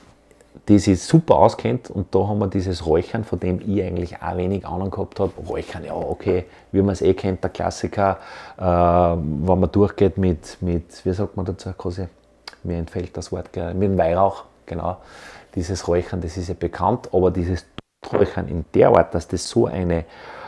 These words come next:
äh, eine feine Sache ist, ein Universum tut sich auf vor einem, hat man richtig taugt, weil man unsere heimischen Pflanzen da so gut nutzen kann. Wo waren wir noch?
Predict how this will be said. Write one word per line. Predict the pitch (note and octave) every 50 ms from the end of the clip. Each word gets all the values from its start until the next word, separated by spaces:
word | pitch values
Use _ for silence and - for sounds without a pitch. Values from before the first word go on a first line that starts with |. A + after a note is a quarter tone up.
| - - -
äh, | -
eine | F2+ F2 E2+ E2 E2+ D#2+ D2+ - - _ _ - F2+
feine | - - F#2+ D#2 F#2 A#2+ C#3 D3
Sache | - - A#2 A2 A2+ - - C#3
ist, | C3+ C3+ D3 D3 - - - - -
ein | - F#2+ F#2 G2 G#2 G#2+ A2 A2+ - -
Universum | A#2 A#2 C3 C#3 C3+ C#3+ C#3+ C#3+ E3+ - - F3 D#3+ C3+
tut | - D3+ C#3+ -
sich | - C#3+ - -
auf | E2+ G#2 A#2 B2 -
vor | - - G2
einem, | D2+ G#2 G#2+ A2+ B2+ C3+ B2+ A2+
hat | A2+ A2+
man | A#2+ A#2+ A#2
richtig | A#2+ B2 - - - A#2+ - -
taugt, | - - - - - -
weil | - G2+ G2+
man | G2+ G2 G2 G2 G2 G#2+ A#2 - -
unsere | A2 G2 - G#2+ G2
heimischen | F#2 F#2+ G#2+ A2 G#2+ - F2+
Pflanzen | - G2 E2 F#2+ - - - F2+
da | F2 E2+
so | E2+ E2+
gut | - - E2+ - - - - - - - - - -
nutzen | G#2 G#2 A2+ - - - F#2
kann. | - F#2 E2+ E2+ - - - - - - - - - -
Wo | A#2+ C#3 D#3 D#3
waren | E3 E3 F3
wir | F3
noch? | E3 D#3+ F3 F#3+ F3 -